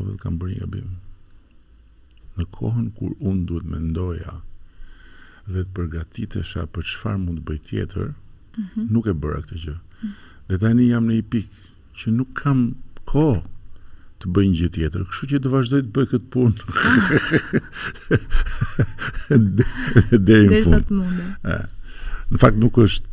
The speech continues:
Speaker 1: më në atë punë <laughs> dhe nu-, edhe jam kurioz kur të takoj se çfarë do bëj tani, kështu që
Speaker 2: Jo, nuk
Speaker 1: ë,
Speaker 2: është, nuk është plani im, qëllimi im të jem, ë, okej. Ëm, në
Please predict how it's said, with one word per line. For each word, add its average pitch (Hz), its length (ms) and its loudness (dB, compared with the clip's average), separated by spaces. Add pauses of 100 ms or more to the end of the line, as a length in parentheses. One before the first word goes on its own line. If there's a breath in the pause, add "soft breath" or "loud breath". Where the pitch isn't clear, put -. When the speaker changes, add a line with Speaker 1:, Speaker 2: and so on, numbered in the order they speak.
Speaker 1:
më 90 220 8 (140)
në 80 160 4
atë 78 120 -4
punë - 420 12
<laughs> - 100 -4
dhe 95 100 4
nu-, 87 240 6
edhe 90 240 6
jam 85 160 6
kurioz 90 320 8
kur 78 140 -2
të 82 80 6
takoj 80 360 2
se 78 140 0
çfarë 82 180 2
do 82 60 4
bëj 80 180 2
tani, 78 280 2
kështu 82 260 -4
që 82 160 0 (480 loud breath)
Speaker 2:
Jo, 180 300 -2
nuk - 220 4
Speaker 1:
ë, 202 100 4
Speaker 2:
është, 202 260 2
nuk 196 160 4
është - 160 4
plani 208 280 8
im, 220 100 6
qëllimi 202 520 2
im 208 140 0
të 175 120 -6
jem, 180 300 -4
ë, 160 140 -4 (200)
okej. - 300 -10 (460 loud breath)
Ëm, 170 580 -2 (200)
në 175 180 -2